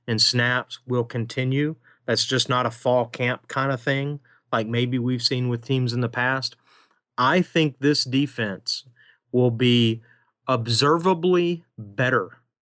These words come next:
as the season goes on. I think we're gonna, we may even, you know,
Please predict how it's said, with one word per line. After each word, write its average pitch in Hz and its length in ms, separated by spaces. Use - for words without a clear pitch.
as 131 320
the 127 120
season 117 480
goes 110 240
on. 98 340
I 127 120
think 160 240
we're 143 140
gonna, 131 300
we 180 120
may 202 220
even, 135 500
you 131 140
know, 110 320